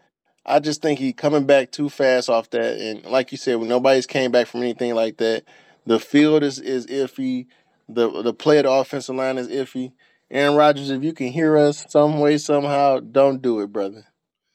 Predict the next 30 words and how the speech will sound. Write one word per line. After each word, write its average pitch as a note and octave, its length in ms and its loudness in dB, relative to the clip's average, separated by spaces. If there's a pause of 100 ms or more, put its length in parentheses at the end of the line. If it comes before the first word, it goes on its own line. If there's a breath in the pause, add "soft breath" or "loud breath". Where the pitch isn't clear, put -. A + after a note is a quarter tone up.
(640)
It's B2 180 2
not D3+ 260 6
worth B2 320 0
it. A2 120 -14 (720)
Not D#3+ 200 4
with E3 100 -4
that E3+ 120 4
offen-, D#3 320 2 (200 soft breath)
maybe A3 260 -2
next F#3 340 0
year F3 160 0
they D#3 140 2
can D#3 140 -6
get D3 200 -2
better, D3+ 260 2
get C#3+ 340 0
better D3 220 4
offensive C#3 500 0
players D3+ 380 0
to C3+ 80 -2
buy C3 220 2
'em A#2+ 80 -2
some A#2 160 -10
time, D3+ 500 0 (440 soft breath)
'cause C3 260 2
plays F3 380 2
take D3+ 260 -4
time. D#3 460 -2 (800)
And, C3 260 0
uh, A#2+ 480 6